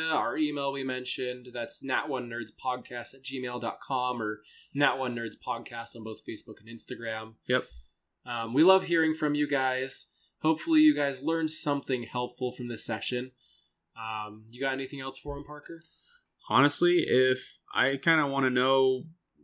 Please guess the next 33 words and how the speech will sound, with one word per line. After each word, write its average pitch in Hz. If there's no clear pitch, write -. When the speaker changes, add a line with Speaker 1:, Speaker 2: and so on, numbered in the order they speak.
Speaker 2:
I 123
wanna 135
know 131
what 131
you 123
guys 123
learned, 143
um, 110
either 131
from 123
listening 123
to 120
us 147
or, 120
or 131
if 120
you 120
did 113
anything 120
on 120
your 113
own, 120
what 120
you've 113
learned 113
by 110
just 110
reading 117
the 107
manuals 113
on 123
your 127
own, 147